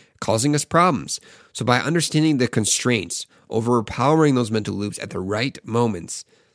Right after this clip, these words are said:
that allows us to find new ways of thinking about things. It will enable us to discover new ideas and new interpretations of everything around us. So breaking beyond our kind of mental patterns, finding a new way to analyze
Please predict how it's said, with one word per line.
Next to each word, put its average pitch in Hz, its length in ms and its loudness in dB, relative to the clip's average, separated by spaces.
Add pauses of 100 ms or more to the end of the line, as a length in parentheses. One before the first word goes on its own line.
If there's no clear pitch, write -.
(400)
that 127 220 2
allows 131 340 2
us 123 140 0
to 117 120 -4
find 113 400 -2
new 110 140 -2
ways 95 320 -2
of 85 100 -12
thinking 92 300 -12
about 87 240 -14
things. - 400 -16 (360)
It - 60 -6
will 113 180 -2
enable 113 340 2
us 123 140 2
to 117 100 -6
discover 104 380 -4
new 92 200 -6
ideas 127 640 0 (280)
and 104 120 -10
new 90 140 -8
interpretations 123 880 -4 (280)
of - 120 -18
everything 117 680 -6
around 95 400 -12
us. - 380 -12 (280)
So - 140 -2
breaking 131 380 2
beyond 120 680 0 (300)
our 110 100 0
kind 107 240 -2
of 92 140 -6
mental 107 440 -2
patterns, 95 540 -6
finding 101 340 -6
a 98 40 -6
new 107 260 -2
way 113 180 2
to - 160 -8
analyze 101 560 -6